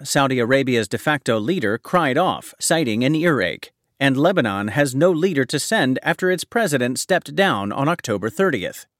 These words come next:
Unlike other regional bodies, the League has no common market or currency and no peacekeeping force. It also has little consensus.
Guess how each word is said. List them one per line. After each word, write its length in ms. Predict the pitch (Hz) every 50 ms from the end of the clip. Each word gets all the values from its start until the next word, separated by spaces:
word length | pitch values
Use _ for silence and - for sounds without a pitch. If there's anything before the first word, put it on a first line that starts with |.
| _ _ _ _ - _ _
Unlike 420 | - 202 240 269 254 202 185 185 -
other 240 | - 151 180 165 151
regional 460 | 139 127 151 160 147 127 127 120 107
bodies, 520 | 98 90 123 131 127 120 95 76 80 - -
the 120 | - 135
League 280 | 147 165 196 208 180 156
has 280 | 131 170 180 165 139
no 180 | 147 165 208 202
common 380 | - - 208 202 202 180 151
market 400 | 147 151 170 208 214 - 107 98 - -
or 160 | 143 160 147
currency 600 | - - 226 220 147 120 - - 98 87 80 - -
and 240 | - 139 147 143 135
no 200 | 139 170 202 220
peacekeeping 640 | 180 - - 233 220 - - - 120 104 135 139 139
force. 480 | - - 214 143 87 - - - - - _ _
It 100 | - 131
also 340 | 131 147 - - - 104 101
has 240 | 104 113 131 131 110
little 300 | 110 113 160 165 123 107
consensus. 760 | - 151 147 143 - 175 170 139 - 104 76 65 - -